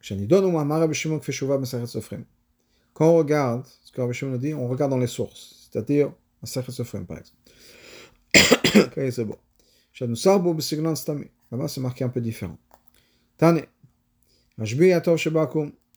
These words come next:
harog. Donc, le meilleur des goïms, il faut tuer. Tov shebechashim, le meilleur des serpents, rotzat el mocho, il faut expliquer, il faut exposer son, son cerveau. Akshara sheben Hashem akshafin, la meilleure des femmes,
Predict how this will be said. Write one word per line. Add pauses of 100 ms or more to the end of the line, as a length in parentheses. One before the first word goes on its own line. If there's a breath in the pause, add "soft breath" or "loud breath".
harog. (1200)
Donc,
le
meilleur
des
goïms,
il
faut
tuer. (320)
Tov
shebechashim, (520)
le
meilleur
des
serpents,
rotzat
el
mocho,
il
faut
expliquer, (300)
il
faut
exposer
son,
son
cerveau. (680 soft breath)
Akshara
sheben
Hashem
akshafin,
la
meilleure
des
femmes,